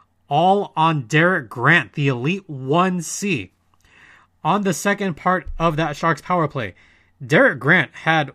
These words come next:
what I thought was a perfect outlet reception from, uh, David Backes.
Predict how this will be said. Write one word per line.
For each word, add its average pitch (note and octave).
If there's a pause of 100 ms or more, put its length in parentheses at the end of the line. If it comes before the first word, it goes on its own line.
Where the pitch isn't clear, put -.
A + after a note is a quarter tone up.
(120)
what D3
I G3
thought E3
was D3
a D#3
perfect F3+
outlet E3 (180)
reception C#3+ (600)
from, D#3 (520)
uh, C#3
David D#3
Backes. D#3